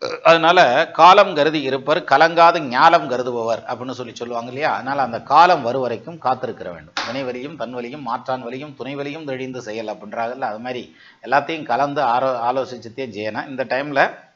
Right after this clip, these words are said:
இன்வெஸ்ட்மெண்ட்டுக்கு ஸ்ட்ராங்கான டைம் இல்ல. அதே மாதிரி இப்ப இந்த புது வருஷத்துல வந்து நிறைய பேர் இது எடுப்பாங்கல்ல சார், உறுதிமொழி எடுப்போம்ல,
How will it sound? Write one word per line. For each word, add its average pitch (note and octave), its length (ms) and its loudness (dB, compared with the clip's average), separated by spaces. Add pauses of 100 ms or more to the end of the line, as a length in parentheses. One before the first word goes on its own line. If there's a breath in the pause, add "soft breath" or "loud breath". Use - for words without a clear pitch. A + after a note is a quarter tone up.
(560)
இன்வெஸ்ட்மெண்ட்டுக்கு C3 680 -4
ஸ்ட்ராங்கான A2+ 380 -10
டைம் G2 240 -12
இல்ல. F2 340 -16 (680 loud breath)
அதே F#3+ 240 8
மாதிரி F3+ 400 4
இப்ப E3 180 0
இந்த D3+ 140 0
புது A#3 320 6
வருஷத்துல D3 280 -2
வந்து C#3+ 240 2
நிறைய D#3 280 2
பேர் E3 140 2
இது D#3+ 220 2
எடுப்பாங்கல்ல B2+ 380 -2
சார், A2+ 220 -2
உறுதிமொழி D#3+ 520 0
எடுப்போம்ல, B2 480 -4